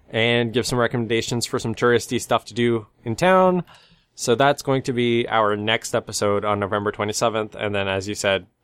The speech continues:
December eleventh, we're going to have the final episode about your development in Swift. So look forward to those things. Uh, if you have any questions for us for those episodes, we don't usually take questions, but you can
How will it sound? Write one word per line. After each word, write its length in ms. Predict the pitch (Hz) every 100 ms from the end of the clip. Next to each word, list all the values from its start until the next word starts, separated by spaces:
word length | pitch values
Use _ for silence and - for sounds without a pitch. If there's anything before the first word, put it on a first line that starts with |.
| -
December 640 | - 110 101 104 101 101 -
eleventh, 720 | 104 98 107 101 101 - -
we're 120 | 101
going 220 | 101 98
to 100 | 95
have 380 | 95 95 92 92
the 80 | -
final 260 | 107 98 101
episode 460 | 98 - 101 98
about 380 | 101 98 98 101 _ _ _ _
your 540 | 120 101 104 104 101
development 480 | 101 104 104 107 120
in 80 | 127
Swift. 420 | - 214 - - - - - - - -
So 220 | - 123
look 240 | 117 175 247
forward 300 | 233 202 175
to 80 | 170
those 280 | 147 143 -
things. 340 | 151 151 135
Uh, 320 | - 117 117
if 220 | 143 143 151
you 80 |
have 200 | 143 139
any 580 | 135 123 127 123 117 117 - _
questions 960 | - - 143 139 - - 139 139 139 135
for 340 | - 143 143
us 400 | 135 143 - -
for 200 | - 139
those 240 | 120 123 127
episodes, 500 | 131 135 151 151 135
we 120 | 117
don't 200 | 127 131
usually 340 | 127 123 127
take 200 | 120 127
questions, 400 | 131 131 180 190
but 160 | - 123
you 140 | 123
can 340 | 117 117 113